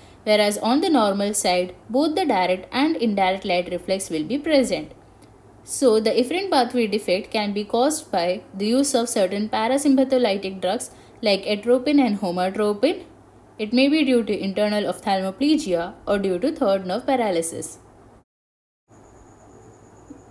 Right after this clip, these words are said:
Marcus Gunn pupil is the paradoxical response of a pupil to light in the presence of R A P D, that is the relative afferent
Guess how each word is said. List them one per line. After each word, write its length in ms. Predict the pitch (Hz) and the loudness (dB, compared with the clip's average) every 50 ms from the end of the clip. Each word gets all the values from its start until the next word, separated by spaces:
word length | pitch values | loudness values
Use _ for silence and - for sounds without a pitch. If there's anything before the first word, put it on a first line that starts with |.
| - - - - - - - - - 226 | -20 -20 -20 -20 -20 -20 -20 -8 -2 0
Marcus 440 | 226 220 226 226 - 359 370 339 | 0 2 0 0 0 0 0 0
Gunn 200 | 302 359 359 339 | 0 0 0 0
pupil 360 | 269 240 208 180 180 185 190 185 | 0 0 0 0 0 -2 -2 -2
is 200 | - 208 196 190 | -2 -2 -2 -2
the 100 | 196 196 | -2 -2
paradoxical 720 | 208 196 185 185 185 190 196 208 - - 302 302 370 349 | 0 -2 -2 0 0 -2 -2 -2 -2 -4 -2 0 0 2
response 480 | 311 254 240 247 - 247 233 240 240 226 | 2 2 2 0 -2 -2 -2 -2 -2 -2
of 260 | - 185 196 196 - | -2 -2 -2 -2 -2
a 80 | 311 | -4
pupil 380 | 302 277 214 185 175 175 180 180 | -2 -2 -2 -4 -2 -4 -4 -4
to 160 | 180 196 185 | -4 -4 -4
light 340 | 180 170 160 165 175 165 - - | -2 -2 -2 -2 -2 -4 -6 -2
in 160 | 254 294 320 | -2 0 0
the 100 | 330 320 | 0 0
presence 500 | 262 220 190 180 185 - 190 202 208 202 | 0 0 -2 -2 -2 -4 -6 -6 -6 -6
of 240 | 123 139 185 208 - - | -4 -6 -6 -6 -4 -2
R 200 | 269 285 285 294 | 0 2 2 2
A 100 | 302 - | 0 -2
P 200 | - 220 180 165 | -2 -4 -4 -4
D, 160 | 170 - - - | -6 -8 -10 -4
that 260 | 196 196 180 185 180 | -2 -2 -2 -2 -2
is 200 | 190 226 262 269 | -2 -2 -2 -2
the 140 | - 233 214 | -2 -4 -2
relative 520 | 214 202 214 220 247 269 269 320 320 - - | -2 -2 0 0 0 0 0 -2 -4 -4 -4
afferent 460 | 202 202 202 - 180 202 254 269 262 | -4 -6 -6 -4 -4 -2 -2 -2 -4